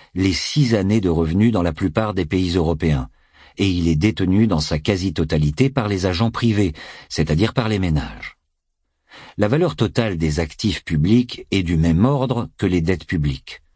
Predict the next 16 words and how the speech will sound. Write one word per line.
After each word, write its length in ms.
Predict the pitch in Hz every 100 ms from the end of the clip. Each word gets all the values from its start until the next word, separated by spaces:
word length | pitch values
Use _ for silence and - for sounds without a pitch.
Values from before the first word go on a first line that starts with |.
| _ -
autour 380 | 95 76 87 73
d'une 260 | 92 127
année 260 | 110 104 113
de 80 | 110
revenu 340 | 87 87 98
national, 640 | 92 85 82 67 60 - - _ _ - -
si 160 | - 80
bien 200 | 87 127
que 100 | 107
le 100 | 90
patrimoine 600 | 113 - 98 95 90 76
public 420 | 85 73 76 -
net 480 | 90 104 113 - - _
est 120 | 98 92
quasi 300 | 107 85 82
nul. 380 | 76 73 -